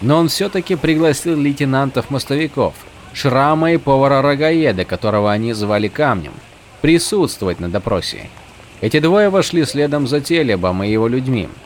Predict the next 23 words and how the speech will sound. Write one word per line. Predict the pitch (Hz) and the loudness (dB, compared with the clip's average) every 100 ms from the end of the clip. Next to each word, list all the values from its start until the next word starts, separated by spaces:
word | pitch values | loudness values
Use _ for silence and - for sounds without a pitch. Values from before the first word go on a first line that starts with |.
| - - - - - | -20 -20 -20 -20 -12
Генерал | 92 85 113 139 156 147 | -8 -2 0 2 4 2
Хал | 110 139 147 139 | 2 2 2 2
и | 139 | 0
Ринарин | 135 143 139 127 156 170 | 2 2 2 2 2 0
были | 101 104 151 | 0 0 2
в | 165 | 2
другом | 151 147 117 139 | 2 0 2 0
шатре | 131 143 123 127 | 0 -2 -2 0
вместе | 120 123 113 131 | 0 0 -2 -2
с | 123 | -4
Аладаром | 131 127 104 110 117 120 | 0 0 2 2 2 2
и | |
Роэном. | 131 143 123 85 55 - - - | 2 2 2 0 -8 -16 -20 -8
Обсуждали | 95 - 165 160 175 | -8 -2 -2 0 0
тактику | 165 160 160 151 170 175 | 0 0 0 -2 -2 0
на | 151 | -2
случай | - 127 131 | -2 -4 -2
приближения | 120 135 120 113 95 101 104 104 | -2 -2 0 0 0 -2 -2 -4
к | - | -2
поселению | 113 - 107 101 95 95 | -4 -2 -2 -2 -2 -4
Паршенди. | 110 107 139 104 80 - - - - - - | -4 -4 -4 -4 -6 -14 -20 -20 -20 -20 -8
Навани | 95 139 185 208 | -2 2 2 2
встрепенулась, | 175 - 170 131 110 107 123 131 - | 0 2 2 2 0 0 0 -2 -4